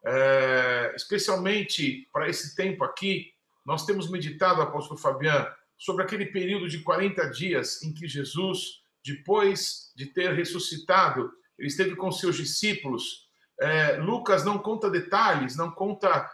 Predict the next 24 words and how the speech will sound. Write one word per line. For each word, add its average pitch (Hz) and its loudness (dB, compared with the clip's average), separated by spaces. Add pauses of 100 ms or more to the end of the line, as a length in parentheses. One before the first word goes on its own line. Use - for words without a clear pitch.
(140)
que - -12
coisas, 156 0 (160)
é, 139 -2
Jesus 170 0
ensinou 185 0
aos 196 0
seus 175 -2
discípulos, 170 -4
mas 180 0
diz 214 -2
que 196 -4
ele, 208 2 (300)
é, 143 -2
falou 190 4 (180)
e 160 -2
ensinou 185 2
e, 151 -4 (200)
é, - -14
coisas 202 2
concernentes 208 0
ao 165 4
reino 160 0
dos 139 -6
céus. - 0